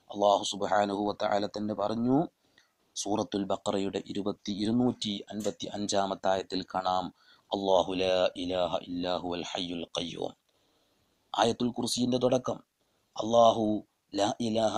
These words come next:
ഇല്ലാ ഹുവ, അവനല്ലാതെ ആരാധനക്കർഹനായിട്ട് മറ്റൊന്നുമില്ല. അൽ ഹയ്യുൽ ഖയ്യൂം, അൽ ഹയ്യു അവൻ ഹയാത്തുള്ളവനാണ്. കണ്ടില്ലേ? അൽ ഹയ്യു അവൻ ഹയാത്തുള്ളവനാണ്.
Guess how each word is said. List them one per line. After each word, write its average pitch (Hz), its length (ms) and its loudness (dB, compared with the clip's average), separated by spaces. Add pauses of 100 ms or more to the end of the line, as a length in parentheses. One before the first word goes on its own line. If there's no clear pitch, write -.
ഇല്ലാ 104 320 2
ഹുവ, 98 240 0 (460)
അവനല്ലാതെ 98 680 2 (100)
ആരാധനക്കർഹനായിട്ട് 92 1400 -2 (300)
മറ്റൊന്നുമില്ല. 85 720 -4 (1600)
അൽ 143 200 6
ഹയ്യുൽ 156 560 0
ഖയ്യൂം, 127 640 4 (360)
അൽ 123 180 4
ഹയ്യു 120 500 0 (180)
അവൻ 104 180 -2
ഹയാത്തുള്ളവനാണ്. 95 1040 -4
കണ്ടില്ലേ? 104 380 -4 (460)
അൽ 110 180 -2
ഹയ്യു 101 420 0
അവൻ 98 180 0
ഹയാത്തുള്ളവനാണ്. 90 840 -4